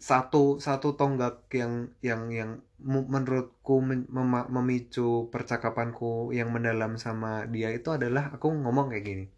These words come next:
"Eh, bener nggak sih kalau misalkan sekolah kita itu nggak seperti yang dulu?"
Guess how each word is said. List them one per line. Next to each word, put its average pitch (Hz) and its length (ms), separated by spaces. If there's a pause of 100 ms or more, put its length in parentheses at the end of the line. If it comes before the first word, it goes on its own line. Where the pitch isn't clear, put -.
(1200)
"Eh, 113 520
bener 143 320
nggak 113 240
sih 123 280 (520)
kalau 101 240
misalkan 113 400
sekolah 110 480
kita 104 240
itu 104 240
nggak 110 160
seperti 107 480
yang 101 160
dulu?" 104 480